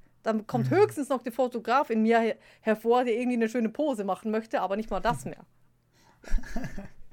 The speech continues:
Speaker 1: So, viel ge-,
Speaker 2: Ja.
Speaker 1: geredet. Also ja, ich bin, ich bin
Speaker 2: Ach.
Speaker 1: eben schüchterner geworden, aber auch mutiger.
Speaker 2: Hm. Aber auch jetzt zum Thema, äh, äh, Feedback einmal. Also, äh, haut ruhig weiter euer Feedback raus. Aber denkt dran,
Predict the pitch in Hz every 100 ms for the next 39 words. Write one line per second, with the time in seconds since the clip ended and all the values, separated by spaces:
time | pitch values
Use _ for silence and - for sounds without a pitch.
0 | - - - _ - 202 190 - _ _
1 | _ - - 220 - 233 214 208 143 175
2 | 190 180 - 202 233 254 247 247 262 233
3 | 220 254 233 - 220 214 208 294 - 262
4 | 254 240 220 226 233 233 196 214 196 185
5 | - 202 190 185 - - _ _ _ _
6 | _ - 156 151 170 _ _ _ _ -
7 | - - - - 175 202 214 247 233 208
8 | - 220 214 208 202 185 185 180 175 175
9 | 165 151 233 233 285 277 208 233 262 277
10 | 190 196 196 - - - 220 220 - 208
11 | 262 262 233 175 180 233 214 180 - 226
12 | 180 165 127 127 - 165 170 160 - 156
13 | 202 262 294 202 185 214 302